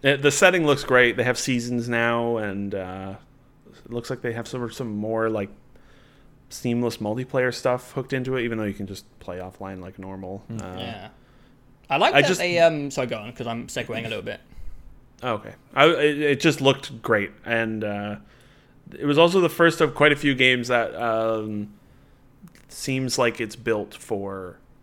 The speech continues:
Speaker 1: like, they built it for the X and then scaled down. You know, they'll scale down for the Xbox normal, the Xbox. Uh, sounds like a lot of games are doing that now, where it's like, "We're building this for the P S four Pro or the Xbox One X, and then we're scaling it down
Speaker 2: Mm-hmm.
Speaker 1: to
Speaker 3: That's the way to do it.
Speaker 1: run on the"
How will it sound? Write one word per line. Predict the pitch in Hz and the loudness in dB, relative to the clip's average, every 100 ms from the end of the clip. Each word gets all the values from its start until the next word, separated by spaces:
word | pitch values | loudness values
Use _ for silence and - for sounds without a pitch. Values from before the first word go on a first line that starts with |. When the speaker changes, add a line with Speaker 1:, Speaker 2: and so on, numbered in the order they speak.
| - - | -14 -4
Speaker 1:
like, | 117 | -2
they | 123 | -2
built | 110 117 117 | 0 2 0
it | 131 | 0
for | 123 | -4
the | 110 104 | -2 -4
X | 95 - - - - _ - | -6 -8 -14 -16 -20 _ -14
and | 107 101 | -8 -6
then | 98 | -6
scaled | 98 - 101 95 | -8 -6 -6 -4
down. | 98 95 95 | -8 -10 -10
You | 98 | -12
know, | 92 | -10
they'll | 98 98 | -10 -8
scale | - 104 | -4 -4
down | 98 95 | -4 -8
for | 104 | -10
the | 95 | -10
Xbox | 98 - 98 98 | -12 -10 -12 -10
normal, | 104 98 98 98 101 - - - | -10 -8 -8 -10 -12 -18 -20 -10
the | 110 | -8
Xbox. | 104 - 101 - - | -8 -12 -14 -14 -16
Uh, | 117 104 101 98 98 - - - - | -8 -6 -4 -6 -8 -14 -20 -20 -20
sounds | - 151 160 | 0 4 6
like | 160 | 8
a | |
lot | 147 143 | 8 8
of | 135 | 6
games | 131 123 | 2 2
are | |
doing | 123 120 | 2 2
that | 110 | 0
now, | 107 104 | -2 -2
where | 101 | -4
it's | 101 110 | -4 -6
like, | 104 | 0
"We're | 151 | 2
building | 180 196 190 180 | 4 4 4 2
this | 165 - | 0 2
for | 160 | 4
the | 139 | 4
P | 139 151 | 2 2
S | - | 4
four | 151 139 | 2 2
Pro | 151 151 110 98 | 2 4 4 0
or | 113 117 | 2 2
the | 120 | 4
Xbox | 117 - 120 110 | 2 2 -2 -2
One | 131 123 | -2 -2
X, | 98 95 - - - - - 110 | -2 -6 -12 -18 -20 -20 -14 -6
and | 117 | -4
then | 117 | 0
we're | 117 | 0
scaling | - - 117 113 | 2 4 6 6
it | 117 113 | 2 0
down | 107 113 107 101 98 123 | -2 0 -2 -4 -4 -4
Speaker 2:
Mm-hmm. | 104 | -2
Speaker 1:
to | 95 110 95 | 0 0 -2
Speaker 3:
That's | 95 | -4
the | 131 | -4
way | 135 | -2
to | |
do | 151 175 | 0 -2
it. | - | 0
Speaker 1:
run | 117 113 | 2 2
on | 110 110 | 2 -2
the" | 110 | -6